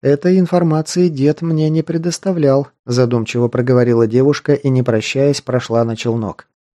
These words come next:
Вернувшись в рубку, я спросил Игоря: «Какой маршрут челнока?» «Челнок пристыковался к той большой яхте, что сейчас сходит с орбиты. Похоже, готовится уйти в прыжок».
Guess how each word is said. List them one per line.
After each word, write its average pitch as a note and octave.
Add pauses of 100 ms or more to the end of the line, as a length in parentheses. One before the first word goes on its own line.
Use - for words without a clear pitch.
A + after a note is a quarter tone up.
(540)
Вернувшись D#3+
в B2
рубку, F#3
я D3+
спросил C3+
Игоря: G#2+ (760)
«Какой C#3
маршрут B2
челнока?» A#2 (760)
«Челнок C3+
пристыковался D3+
к -
той D#3
большой D3
яхте, D3+
что A#2+
сейчас C#3+
сходит C3+
с -
орбиты. B2 (400)
Похоже, B2+
готовится B2+
уйти B2+
в -
прыжок». B2+